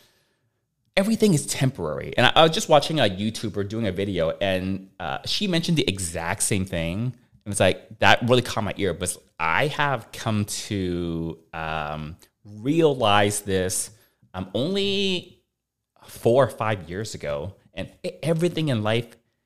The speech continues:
in a way, is temporary. My existence is temporary.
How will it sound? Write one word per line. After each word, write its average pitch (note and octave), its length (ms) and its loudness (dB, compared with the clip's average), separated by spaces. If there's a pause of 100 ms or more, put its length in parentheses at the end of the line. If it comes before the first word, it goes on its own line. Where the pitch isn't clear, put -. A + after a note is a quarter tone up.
(320)
in A2+ 100 0
a G2+ 40 2
way, F2 200 0
is - 260 -8
temporary. F#2 540 -12
My F#2+ 160 -2
existence E3+ 800 -2 (320)
is C#3 180 0
temporary. C#3+ 920 0